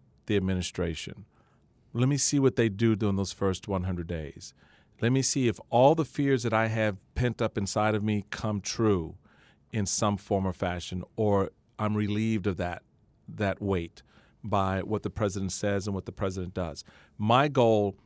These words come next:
is to help on that latter point, to relieve that weight, um, on the backs and the hearts of citizens in this country who profoundly reject this administration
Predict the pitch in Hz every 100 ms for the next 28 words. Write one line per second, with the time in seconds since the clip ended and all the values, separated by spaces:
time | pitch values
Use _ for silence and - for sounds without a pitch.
0 | _ - 117 104 - - 92 - 117 -
1 | 104 95 - 101 95 95 - 85 - -
2 | 98 95 107 131 143 127 117 110 98 101
3 | 98 95 - _ - - _ - 107 98
4 | 95 95 - _ _ _ 110 107 101 104
5 | 107 107 - - - 107 92 110 107 -
6 | 92 - 104 98 98 90 98 92 - 104
7 | - 92 87 - _ - - - 117 104
8 | 95 - _ _ - _ - - 123 -
9 | - 143 143 123 107 92 92 90 95 82
10 | - _ _ _ _ _ _ _ _ _
11 | _ - - 117 - 104 95 - 98 85
12 | - 82